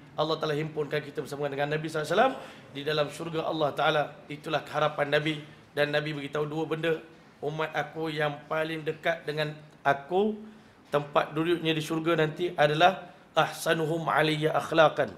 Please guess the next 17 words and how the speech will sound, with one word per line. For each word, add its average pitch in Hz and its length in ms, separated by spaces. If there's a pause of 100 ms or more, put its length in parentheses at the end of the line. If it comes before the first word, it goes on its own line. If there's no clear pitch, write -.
(420)
Ahsanuhum 170 640
akhlaqan. 135 560 (240)
Umat 175 320
yang 170 160
paling 175 240
elok 175 320
akhlaknya. 113 480 (640)
Perangai 185 480
paling 185 240
baik, 202 320
insya-Allah, 175 400
paling 165 240
dekat 170 400
tempat 165 240
duduk 165 240
dengan 160 320
Nabi 196 240